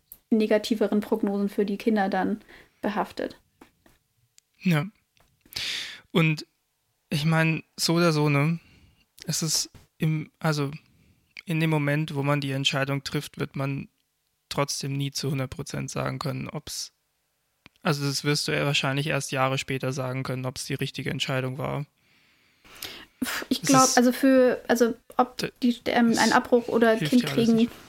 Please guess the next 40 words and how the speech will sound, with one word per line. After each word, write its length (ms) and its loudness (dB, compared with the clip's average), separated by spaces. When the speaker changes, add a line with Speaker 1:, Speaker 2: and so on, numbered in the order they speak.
Speaker 1:
richtig 340 0
war. 200 0
Speaker 2:
Ja. 140 4
Speaker 1:
Ich 100 2
glaub, 200 4
auch 120 4
da 180 4
gibt 180 2
es 120 0
eine 140 4
riesige 380 4
Spannbreite. 580 0
Ich 100 -4
glaub, 200 2
es 100 -4
gibt 180 0
Leute, 240 4
die 140 -2
tragen 320 2
das 140 0
dann 100 2
noch 140 0
ganz 240 2
lang 180 4
mit 180 2
sich 340 2
und 220 4
haben 160 4
immer 160 4
noch 120 4
so 140 -2
ein, 140 0
oder 260 2
so 140 -2
eine 80 2
gewisse 380 2
Wehmut 320 6
vielleicht, 340 4
auch 120 2
wenn's 340 4